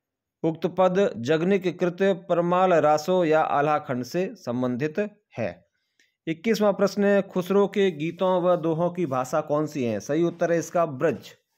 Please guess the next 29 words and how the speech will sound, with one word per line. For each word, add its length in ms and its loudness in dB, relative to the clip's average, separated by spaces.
बाईसवाँ 380 0
प्रश्न 320 0
है, 180 4
स्पीति 400 -2
में 220 2
बारिश 420 2
अध्याय 680 0
में 140 2
आए 400 2
दुंगछेन 920 0
शब्द 260 0
का 240 2
अर्थ 360 -2
बताइए। 800 0
इसका 380 2
अर्थ 240 0
है 540 2
एक 340 2
तरह 220 4
का 220 2
वाद्य 520 2
यंत्र, 440 2
महाशंख, 760 0
जिसे 340 -2
फूंक 500 -2
मारकर 480 0
बजाया 360 2
जाता 360 0
है। 200 -2